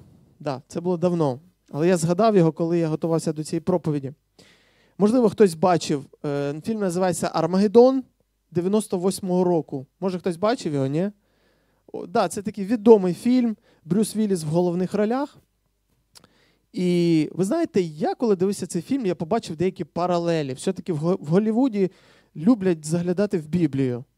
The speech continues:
І я це дуже часто бачу,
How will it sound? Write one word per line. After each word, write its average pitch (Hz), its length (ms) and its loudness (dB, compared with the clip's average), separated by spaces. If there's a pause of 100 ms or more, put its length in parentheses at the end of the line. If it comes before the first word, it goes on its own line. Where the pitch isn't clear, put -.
(460)
І 170 200 -4
я 196 140 2
це 196 160 -4
дуже 185 400 2
часто 170 460 -2
бачу, 147 480 -2